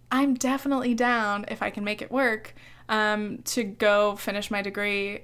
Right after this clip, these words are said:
in Europe," <laughs> you know? Um, so initially I was trying to find those elusive, you know, public schools in Europe that have, like, little to no tuition.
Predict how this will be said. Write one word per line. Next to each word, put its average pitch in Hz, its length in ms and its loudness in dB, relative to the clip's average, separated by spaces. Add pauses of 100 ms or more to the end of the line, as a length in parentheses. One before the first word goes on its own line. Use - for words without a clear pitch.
in 208 540 -4 (340)
Europe," 285 560 2 (160)
<laughs> - 140 -2
you 269 240 6
know? 262 260 6 (460)
Um, 220 540 2 (280)
so 208 800 4 (100)
initially 320 480 4
I 214 60 8
was 196 180 0
trying 233 240 -2
to 220 60 -4
find 180 560 -4
those 208 480 -2 (120)
elusive, 220 960 0
you 220 160 -6
know, 190 200 -4
public 208 320 0
schools 190 500 -2 (380)
in 185 480 -4 (260)
Europe 196 540 2
that 202 480 0
have, 220 420 -4 (100)
like, - 460 -8 (260)
little 220 320 4
to 208 160 -2
no 190 260 2
tuition. 214 680 -2